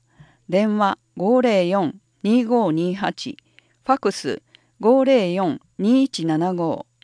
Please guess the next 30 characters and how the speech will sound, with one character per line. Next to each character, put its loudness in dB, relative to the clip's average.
ロ 2
ー 0
リ 0
ン 0
グ -2
ス -12
ト 2
ッ -12
ク -12
と -2
は、 -6
普 -6
段 2
の 0
食 -4
品 -2
を -6
少 2
し -4
多 2
め -2
に -2
買 -4
い 0
置 -4
き -6
し -6
て -2
お -2
き、 -10